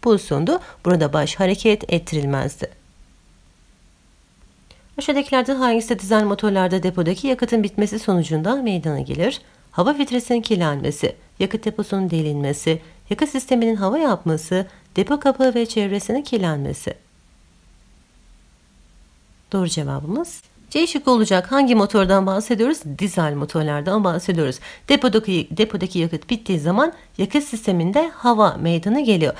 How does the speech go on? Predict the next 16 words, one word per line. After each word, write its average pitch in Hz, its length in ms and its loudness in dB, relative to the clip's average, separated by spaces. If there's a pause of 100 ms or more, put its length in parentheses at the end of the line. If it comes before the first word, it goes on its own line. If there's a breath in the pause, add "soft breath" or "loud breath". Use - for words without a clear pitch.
(160 loud breath)
Zaten 277 640 2
dizel 220 320 0
ile 247 200 2
alakalı 196 460 0
soruları 226 400 2
gördüğün 233 420 4
zaman 190 360 4 (260 loud breath)
hava 262 320 4
kelimesini 220 680 0
unutmayın 190 560 -2
arkadaşlar. 156 680 -4
Ön 214 180 2
ısıtma 202 500 -2
bujisi, 185 420 0
kızdırma 202 600 2
bujisi, 185 380 0